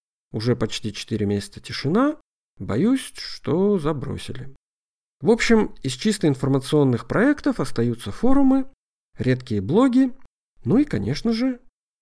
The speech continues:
этот подкаст. Безусловно, это, ну, даже близко не какой-то полный перечень. Я из другой логики исходил.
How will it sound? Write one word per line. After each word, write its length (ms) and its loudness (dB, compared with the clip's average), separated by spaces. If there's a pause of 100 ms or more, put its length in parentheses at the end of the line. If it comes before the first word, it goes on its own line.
(120)
этот 320 -10
подкаст. 580 -6 (680)
Безусловно, 960 2
это, 840 0
ну, 580 -6
даже 300 -4
близко 760 -4
не 400 0 (220)
какой-то 480 -6
полный 480 4
перечень. 540 -6 (520)
Я 240 -4
из 80 -2
другой 280 2
логики 420 -2
исходил. 480 -10